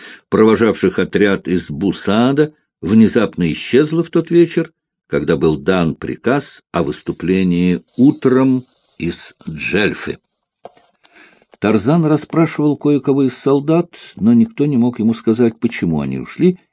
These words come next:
и в каком направлении. Все это ему не нравилось, в особенности из-за того, что он видел, как один из них разговаривал с Жернуа спустя полчаса после того, как капитан Жерар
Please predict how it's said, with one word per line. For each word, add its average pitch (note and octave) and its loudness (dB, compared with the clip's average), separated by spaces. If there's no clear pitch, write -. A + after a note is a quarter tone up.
и E2+ -2
в - -4
каком A#2 -2
направлении. D#2 -2
Все - 2
это D#3 0
ему D3 0
не C#3+ -2
нравилось, B2 0
в - -2
особенности A#2+ 2
из-за G#2+ 2
того, A#2 2
что A2 -4
он G#2+ 4
видел, B2 4
как A2 -2
один A2 2
из E2+ -4
них C3+ -2
разговаривал C3+ 2
с F2+ -4
Жернуа G#2 0
спустя - -2
полчаса G2+ -2
после F#2+ -4
того, G2 0
как - -4
капитан D#2+ -4
Жерар C3 -2